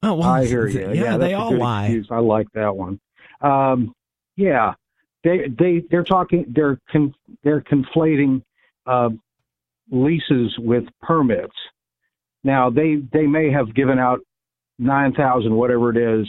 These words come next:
Speaker 2: acres of leases to the oil industry, but they are not handing out permits to drill.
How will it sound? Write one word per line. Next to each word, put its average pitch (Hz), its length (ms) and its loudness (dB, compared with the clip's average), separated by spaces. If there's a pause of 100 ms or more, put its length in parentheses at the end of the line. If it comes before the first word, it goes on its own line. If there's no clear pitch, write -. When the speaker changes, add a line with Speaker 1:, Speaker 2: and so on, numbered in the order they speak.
(140)
Speaker 2:
acres 110 540 -2
of 98 180 -4 (560)
leases 104 640 -4 (680)
to 107 220 0
the 98 400 -4
oil 110 260 2
industry, 95 460 -4
but 104 200 -4
they 120 140 2
are 117 180 4
not 127 320 0
handing 120 400 0
out 110 220 0 (320)
permits 135 400 0 (180)
to 120 100 -6 (140)
drill. 113 480 0